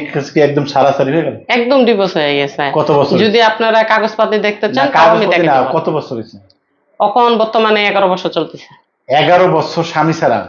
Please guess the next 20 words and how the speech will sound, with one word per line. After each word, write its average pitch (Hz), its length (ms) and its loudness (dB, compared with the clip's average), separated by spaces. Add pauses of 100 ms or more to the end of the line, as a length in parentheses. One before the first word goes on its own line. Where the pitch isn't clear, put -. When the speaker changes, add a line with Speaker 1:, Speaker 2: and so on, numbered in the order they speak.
(120)
Speaker 2:
জি 170 180 -2
ভাইয়া। 143 300 -12 (1000)
Speaker 1:
কিভাবে 156 300 2
সম্ভব? 113 360 0 (720)
একটা 117 180 -10
মেয়ে, 110 100 -2
Speaker 2:
মানে, 208 160 2
এইভাবে 294 340 2
Speaker 1:
একটা 294 120 2
Speaker 2:
সংসার 170 300 2
Speaker 1:
বিবাহিত 165 160 2
Speaker 2:
করতে 160 120 0
Speaker 1:
মেয়ে 160 180 0
Speaker 2:
হয়। 160 80 2
Speaker 1:
স্বামী 143 300 0
ছাড়া 147 240 0 (340)
এগারো 139 260 0
বছর 131 280 -4
থাকা 127 260 -8
সম্ভব? 120 400 0